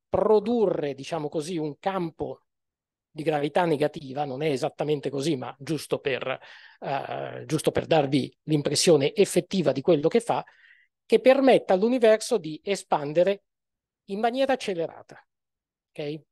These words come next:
La chiamiamo oscura non perché non si veda, questa oscura, eh, l'aggettivo oscuro, diversamente da quello di prima, non ha niente di tecnico, è più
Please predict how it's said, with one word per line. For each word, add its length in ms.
La 100
chiamiamo 380
oscura 360
non 200
perché 220
non 140
si 140
veda, 280
questa 240
oscura, 520
eh, 240
l'aggettivo 460
oscuro, 360
diversamente 560
da 80
quello 200
di 120
prima, 420
non 160
ha 40
niente 280
di 140
tecnico, 600
è 120
più 300